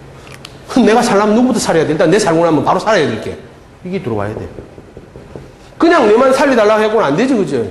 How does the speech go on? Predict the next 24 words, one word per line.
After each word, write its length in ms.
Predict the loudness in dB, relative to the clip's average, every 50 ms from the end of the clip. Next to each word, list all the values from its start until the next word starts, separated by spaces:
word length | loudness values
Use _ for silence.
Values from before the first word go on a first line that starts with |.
| -10 -16 -20 -20 -20 -20 -20 -20 -8 -4
나는 300 | -2 0 2 2 2 2
원래 220 | 2 2 2 2
있었는데 340 | 2 2 2 2 2 2 2
이것 160 | 2 0 0
때문에 180 | 0 0 0 0
사라졌잖아. 540 | 0 0 0 0 -2 -2 -2 -4 -4 -6 -8 -12 -16 -20 -20 -20 -20 -20 -20 -20 -20 -20 -20 -6 0
그러니 180 | 2 2 4 4
내가 320 | 4 2 2 2 2 0
죽을 220 | 0 0 0 2
때가 200 | 2 2 2 2
되면 460 | 2 2 2 2 2 2 0 -4 -8 -10 -14 -18 -20 -16 -8
누구를 340 | -4 0 2 2 2 2 2
살려달라고 460 | 2 0 0 0 2 2 0 0 0
기도를 240 | 0 -2 -2 0 0
해야 140 | -2 -2 -2
돼? 160 | -4 -8 -10 -12 -18 -20 -20 -20 -20 -20 -20 -20 -20 -20 -20 -20 -20 -20 -20 -20 -20 -20 -20 -20 -20 -20 -10 -4 0
이걸 220 | 2 2 2 2
살려달라고 480 | 2 2 0 0 2 2 0 0 -2 -2
기도를 240 | -4 -4 -4 -4
해. 60 | -6 -2
그래, 160 | 0 2 4 4 4 2 0 -2 -4 -8 -8
이거를 360 | -4 -2 2 2 2 2 2
못 280 | 0 -2 -4 -4 -4 -2
버려. 360 | -2 0 0 0 -2 -2 -6